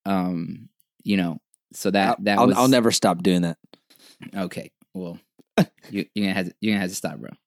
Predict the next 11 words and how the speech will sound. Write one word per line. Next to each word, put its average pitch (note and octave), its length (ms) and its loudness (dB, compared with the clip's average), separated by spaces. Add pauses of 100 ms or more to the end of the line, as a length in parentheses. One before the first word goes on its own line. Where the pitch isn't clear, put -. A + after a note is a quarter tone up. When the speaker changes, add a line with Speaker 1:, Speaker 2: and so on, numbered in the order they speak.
Speaker 1:
<laughs> C#3+ 80 -2 (1160)
Um, A#2 400 6 (360)
but D3+ 140 8
yeah, F#3+ 160 6
so E3+ 140 -2
that E3 180 4
was, F3 320 2
that C#3+ 180 4
was F#3+ 100 0
probably, E3+ 320 2
like, C#3 220 2